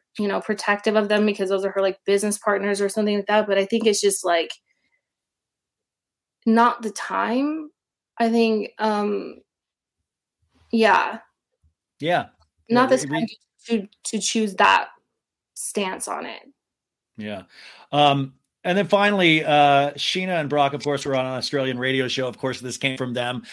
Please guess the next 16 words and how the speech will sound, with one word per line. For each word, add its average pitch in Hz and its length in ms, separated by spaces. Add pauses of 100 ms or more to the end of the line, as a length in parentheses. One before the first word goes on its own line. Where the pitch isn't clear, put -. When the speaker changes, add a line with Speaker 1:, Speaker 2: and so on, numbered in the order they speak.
(380)
Speaker 2:
Uh, 139 340
and 151 180
this 147 140
was 139 80
also 135 460
hinted 135 240
at 131 180
in 123 80
the 120 80
Variety 127 460
article 123 340
by 123 160
Kate 123 240
Arthur, 123 380
is 113 100
that 123 220